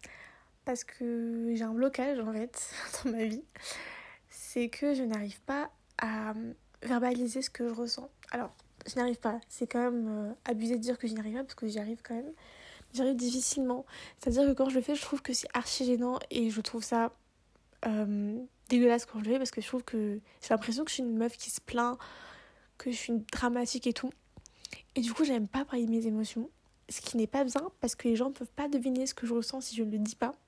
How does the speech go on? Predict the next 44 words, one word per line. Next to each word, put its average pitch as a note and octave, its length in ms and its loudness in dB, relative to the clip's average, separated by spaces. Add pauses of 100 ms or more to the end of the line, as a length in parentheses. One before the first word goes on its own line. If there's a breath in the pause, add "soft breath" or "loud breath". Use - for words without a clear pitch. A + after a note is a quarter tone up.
(140)
en A#3 80 -2
fait. A3 260 -4
Et B3 60 -2
souvent, C4 260 2
je A#3 100 0
ne G#3+ 80 0
vais G3+ 120 0
rien B3 240 -4
dire C4 180 0
parce - 140 -10
que A3+ 120 -4
je, G#3 140 -4 (880 loud breath)
je - 120 -4
me A#3 160 -2
dis, B3 260 2
euh, G#3+ 300 0
bah, G3+ 200 -8 (160)
je - 40 -16
suis - 180 -4
juste A#3+ 140 -4
passée A#3 280 -2
pour A3+ 180 -4
une G#3+ 80 -2
meuf G#3 160 -4
chiante, C#4+ 400 -4
en A#3 100 0
fait, G#3+ 220 -4
si, G#3+ 460 0
si - 200 -4
j'en G#3+ 140 2
parle. B3 300 0 (1000)
Et B3+ 40 -6
puis, B3 120 -2
je A#3 60 0
sais A#3+ 100 4
pas A3+ 140 2
le A3+ 60 -6
faire, A#3 280 0
euh, G#3+ 120 -2 (1000 loud breath)
de A#3+ 120 6
façon A#3+ 580 -2 (480)
euh, A#3 140 0 (120)
posée, A#3+ 520 4 (200)
réfléchie. B3 640 4